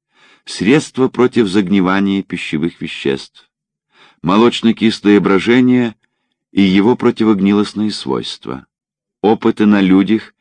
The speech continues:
и на мышах, долговечность народов, питающихся кислым молоком — сравнительные исследования различных сортов кислого молока,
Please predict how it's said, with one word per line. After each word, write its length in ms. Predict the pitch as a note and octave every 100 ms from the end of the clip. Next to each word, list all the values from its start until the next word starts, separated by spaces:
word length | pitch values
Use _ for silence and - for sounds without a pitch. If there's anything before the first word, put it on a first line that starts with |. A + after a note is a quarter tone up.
| _
и 120 | F#2+
на 100 | G2
мышах, 580 | D#2+ C#2 - C#2 D#2 _ _ _ _ _ _ _ _ -
долговечность 960 | D#2+ A#2+ A2+ A#2+ A#2+ A2+ - G#2 -
народов, 460 | G2 G2 G#2+ G#2+ G2
питающихся 760 | G2+ G2+ G2+ G2 - F#2+ - F#2
кислым 500 | - F#2+ - G2+ G2
молоком — 680 | G2 F2+ - C2+ B1 A#1 _ _ _ _ _ _ - - _
сравнительные 1000 | - A2+ A#2 A#2 D3 C3+ C3+ C3 B2+ -
исследования 720 | G#2+ - G2 A#2 A2 A2 A2
различных 580 | G#2 F2+ F2 G2 - G2
сортов 540 | - F#2+ E2 F#2+ F#2 -
кислого 460 | E2+ E2 - D#2+
молока, 520 | D#2+ D#2+ D#2+ D#2 D2